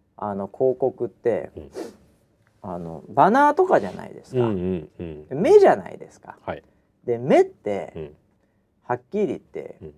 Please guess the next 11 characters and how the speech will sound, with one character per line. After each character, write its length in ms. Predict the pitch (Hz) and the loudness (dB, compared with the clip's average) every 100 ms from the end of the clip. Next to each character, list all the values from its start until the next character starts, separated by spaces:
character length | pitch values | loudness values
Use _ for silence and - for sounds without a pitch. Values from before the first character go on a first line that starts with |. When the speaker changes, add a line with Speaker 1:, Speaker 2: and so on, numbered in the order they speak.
| _ _ _ _ | _ _ _ _
Speaker 1:
ス 180 | - 190 | -6 0
マ 140 | 285 | 2
ホ 140 | 339 | 4
見 140 | 339 381 | 4 4
て 120 | 269 | 6
る 140 | 190 | 4
時 240 | 170 135 127 | 2 -4 -4
も 240 | 113 104 | -2 0
あ 80 | 113 | 0
り 100 | 110 | 0
ゃ、 340 | 90 80 82 | -2 -2 -8